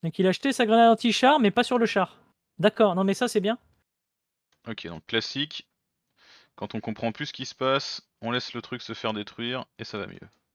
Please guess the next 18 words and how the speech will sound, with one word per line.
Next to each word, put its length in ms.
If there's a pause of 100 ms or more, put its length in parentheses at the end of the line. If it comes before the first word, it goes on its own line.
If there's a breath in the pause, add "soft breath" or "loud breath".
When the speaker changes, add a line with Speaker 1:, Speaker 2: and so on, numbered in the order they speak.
(2500 soft breath)
Speaker 1:
Euh, 360
je 160
viens 280
d'avouer 300
que 100
j'ai 100
pas 140
compris 320
pourquoi 360
ma 140
grenade 280
anti-char 420
a 80
été 160
balancée 320
dans 100
une 160
serre. 480